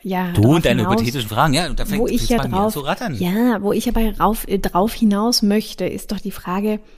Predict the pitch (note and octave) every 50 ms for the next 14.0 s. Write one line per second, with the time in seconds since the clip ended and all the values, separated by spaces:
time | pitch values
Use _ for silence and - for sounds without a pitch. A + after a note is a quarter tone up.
0 | - _ - G#3+ G3 - - B3 C4+ D4 C#4+ - B3 G#3+ G#3 G3+ G3 G3 F#3+ G3
1 | - - A#3 B3 D4 G4 - - - A#3 G#3 G3 F#3+ - - G3 G3+ G#3+ G#3 -
2 | F#3+ F#3 F#3 F#3 - F3+ F3 F3 F3 E3+ E3+ E3+ - - - A#3 A3+ A#3 A3 G3+
3 | G3+ G#3 - - - - - - G3 G#3+ G#3+ - - G#3 G3 F#3+ F#3 F3+ F3+ F3
4 | F3 F#3 F#3 G3 G#3 G3+ F3+ F3 F#3 F#3 F3+ - F#3+ G3 F#3 G3 F#3 F#3 F3 -
5 | - - - - F3+ F3+ F3+ F3 F#3 F#3 F#3+ F3+ - F3 F3 G3+ G3 G3 G#3 G3+
6 | - - G3 G3 G#3 - - - - - - - - - - - G3+ G3+ G3 -
7 | - F#3+ G3 G3 G3+ - - F3+ G#3 A3 G#3+ - G3 - - G3+ G3+ G3 - -
8 | G3 G3 G3 G3 G3+ - - - - - - - - - - _ - A#3+ A3+ A3+
9 | A3+ G#3+ - - - - _ _ - _ - - - - _ _ _ _ _ _
10 | - G#3+ G#3 F3+ G#3 - - - - D4 C#4+ A#3 A3+ - - A3 G3+ A3 - -
11 | A#3 A#3+ A#3 - A3 G3+ G#3 - - - - - - F#3+ F3+ F3 F#3 A3+ C#4+ F#4
12 | - - - - A#3 B3 B3 - A#3+ A3+ A3 - - - - A#3+ A#3+ A#3 A3 A3
13 | G#3+ G3 G3+ G3 A3 A3+ B3 B3+ B3+ B3+ B3+ C4 C4 C4 - D4 C#4+ D4 D4+ D#4